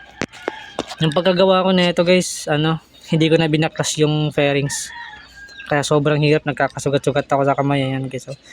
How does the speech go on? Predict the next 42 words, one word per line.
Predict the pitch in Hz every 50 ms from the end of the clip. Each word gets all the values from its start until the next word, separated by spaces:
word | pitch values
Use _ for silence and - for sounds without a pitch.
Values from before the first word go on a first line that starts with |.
| - - - _ _
Kasi | - - 160
ganun-ganun | 143 147 151 143 143 143 135 147 143 143 143
ako | 139 139
ng | 143 143 135
tools | - 147 131 - -
dito, | 143 131 131 - - 131 127
gumaganyan-ganyan | 131 127 127 127 127 127 127 131 127 131 127
ako | 127 127 127
ng | 127 127 -
tools. | 131 123 -
Sobrang | - - 139 135 139 143 143 139
hirap, | 139 135 131 135 139 135 139
ang | 131 -
tagal | - 131 131 135 131 135
ng | 131 127 -
proseso. | 139 127 - 135 123 - - 131 131 - - - - - - _ _ -
Gusto | - 170 170
nyo | 175 175 175
mapadali, | 165 - 170 156 170 156 151 151
tanggalin | 147 - 135 139 135 147 147 147 147 151
nyo | 151 143
to. | - 160 139 - - - - - _ _ _ _ - - - _ _ _ _ _ - 147
Akin | 147 151 151
kasi | 143 151 - 170 160
hindi | 151 147 143
ko | 147
na | 143 143
tinanggal | 135 147 139 139 143 143 135 143 147 -
kasi | 139 - 139 135 139 135 135 135
gipit | 139 139 - 135 -
sa | - 143 143
oras, | 139 135 135 143 147 135
may | - 135 131
trabaho | - 135 131 131 127 127 127
pa | - 131 131
kasi | 127 - -
kinabukasan. | - 131 127 123 127 127 - 131 123 123 117 - 131 131 131 131 131 127 - - - - _ - - - - - - - - - -
Kaya | 139 131 131 131 135 139 - - - - - - 147
ito, | 139 - 143 135
kung | 135 139 147 151 151
wala, | 151 156 156 156 156 151 143
kung | 151 151 151